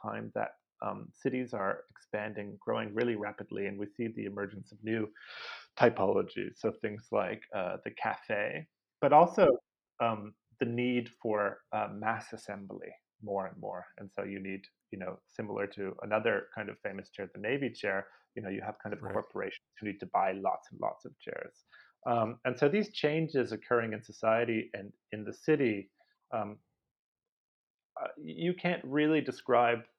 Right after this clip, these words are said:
Speaker 1: the Tonnet chair itself without, um, understanding,
Speaker 2: Mm-hmm.
Speaker 1: uh, the effect on the city. And so those are the narratives that really interest me.
Speaker 2: Where, I, I'd like to, um, I'd like to kind of, uh, you know, put this in the context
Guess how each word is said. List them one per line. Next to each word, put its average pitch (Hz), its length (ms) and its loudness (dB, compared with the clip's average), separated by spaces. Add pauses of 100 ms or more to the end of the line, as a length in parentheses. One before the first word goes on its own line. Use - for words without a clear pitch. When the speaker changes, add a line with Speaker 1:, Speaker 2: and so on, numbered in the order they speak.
(140)
Speaker 1:
the 113 80 -6
Tonnet 117 380 -4
chair 107 200 2
itself 98 460 0
without, 110 360 2 (840)
um, 95 340 -6
understanding, 110 680 -6
Speaker 2:
Mm-hmm. 117 140 -6 (340)
Speaker 1:
uh, 92 200 -8
the 110 80 -6
effect - 360 -12
on 98 100 -20
the - 80 -20
city. - 320 -16 (540)
And 117 120 -8
so 147 140 10
those 185 200 12
are 170 60 8
the 147 80 4
narratives 110 400 6
that 113 120 -2
really 104 200 0
interest - 400 -10
me. - 220 -10 (1600)
Speaker 2:
Where, 165 380 -4
I, 185 140 6 (100)
I'd 170 160 2
like 226 220 0
to, 220 340 0
um, 135 400 2 (720)
I'd 156 80 0
like 208 120 6
to 247 100 2
kind 202 160 4
of, - 440 0 (400)
uh, 104 460 4 (460)
you 135 60 2
know, 110 80 6
put - 240 0
this 131 180 2
in 123 100 0
the 110 100 2
context 117 540 0